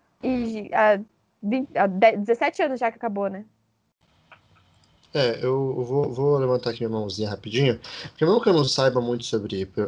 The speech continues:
Speaker 2: o Friends e tudo mais, é, é uma coisa que agora eu posso comentar. Tipo, quando você faz uma coisa tão grande como Friends realmente foi, e você traz de volta, é uma responsabilidade tão grande, sabe?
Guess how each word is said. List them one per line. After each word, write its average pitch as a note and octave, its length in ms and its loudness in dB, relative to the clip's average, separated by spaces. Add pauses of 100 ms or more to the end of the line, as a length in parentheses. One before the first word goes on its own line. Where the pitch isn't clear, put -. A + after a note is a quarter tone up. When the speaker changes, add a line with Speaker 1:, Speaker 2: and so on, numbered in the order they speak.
(100)
Speaker 2:
o G2 200 -10
Friends B2 440 0
e F#2 40 -8
tudo G#2 180 -4
mais, C3+ 460 0 (640)
é, C#3 440 4
é C3+ 80 2
uma D3 140 2
coisa D3+ 340 4
que D#3 280 0
agora C#3+ 300 4
eu D#3+ 60 4
posso D#3+ 240 0
comentar. D3+ 600 -2 (240)
Tipo, D#3+ 600 0
quando F#3 180 -2
você E3+ 180 -4
faz C3+ 200 0
uma B2 100 -4
coisa A#2+ 240 -4
tão C#3+ 220 -2
grande B2 500 -2
como G#2 220 -12
Friends G#2+ 400 -8
realmente G#2 400 -6
foi, G2+ 260 -6 (300)
e - 20 -4
você C3+ 240 0
traz D3+ 320 2
de B2 80 -2
volta, A#2+ 460 0
é B2 40 0
uma D3 120 0
responsabilidade C3+ 760 -2
tão E3 180 -2
grande, A2 600 -6
sabe? G2+ 420 -6